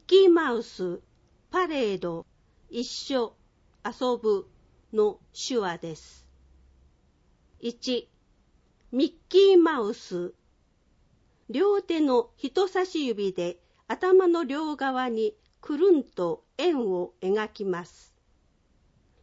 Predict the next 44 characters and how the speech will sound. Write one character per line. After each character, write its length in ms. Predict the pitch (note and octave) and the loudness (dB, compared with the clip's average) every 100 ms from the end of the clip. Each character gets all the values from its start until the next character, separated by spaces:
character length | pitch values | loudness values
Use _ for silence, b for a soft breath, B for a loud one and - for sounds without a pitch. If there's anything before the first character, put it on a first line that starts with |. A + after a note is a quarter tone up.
| - | -6
ミ 140 | C4 | -6
ッ 60 | - | -4
キ 200 | - F#4+ | 4 6
ー 40 | F#4+ | 8
マ 180 | F4+ E4+ | 6 4
ウ 100 | C#4 | -4
ス 160 | A3+ | -2
の 160 | G3+ F#3 | -2 0
耳 340 | G#3 A#3+ C4 | -2 0 0
を 260 | G#3+ E3+ - - | 0 -2 -6 -8
表 400 | C#4 C#4+ B3+ C4+ | -6 -6 -4 -2
現 100 | F#3+ | -2
し 120 | - | -4
て 180 | - G3 | -6 -4
い 140 | F3+ F3 | -2 -2
ま 200 | D#3+ D#3+ | -4 -10
す。 380 | - - _ _ _ _ _ _ _ _ _ _ _ _ _ _ _ _ | -18 -20 _ _ _ _ _ _ _ _ _ _ _ _ _ _ _ _
二、 340 | G#3+ A3+ G3 - _ _ _ _ _ _ _ _ | 0 2 2 0 _ _ _ _ _ _ _ _
パ 220 | F#4 F#4 | -2 -2
レ 300 | E4+ C#4 G#3 | 0 0 0
ー 60 | F3+ | -2
ド。 300 | E3+ E3+ - _ _ _ _ _ _ _ _ _ - | -6 -6 -12 _ _ _ _ _ _ _ _ _ -6
両 320 | A3+ G4+ G4+ | 0 2 4
手 140 | F#4 | 6
の 160 | F#4 F4+ | 6 6
ひ 180 | - B3+ | 2 -4
ら 220 | G#3+ F3+ | -2 -2
を 220 | F3 - - | -4 -6 -6
前 320 | A#3 F4 D4+ | -4 -2 0
に 180 | G3+ F#3 | 0 0
向 120 | F3 | 0
け 180 | F#3 G3+ | -4 -8
て、 360 | F#3+ - E3 - _ _ _ _ _ | -8 -8 -8 -10 _ _ _ _ _
指 320 | - C4 G4 | -4 6 6
を 220 | F4+ F#3+ E3+ | 8 4 -2
立 400 | - C#4 C#4 A3 | -4 -4 -4 -4
て 0 | |
て 180 | F#3 F3+ | -4 -4
開 380 | A#3 A3 G#3 | -4 -4 -4
い 40 | F#3+ | -6
た 200 | - E3 | -8 -8
両 300 | F3+ A3 A#3 | -2 0 0
手 180 | A#3 G#3 | -2 -2
を 300 | F#3 E3+ | -2 -4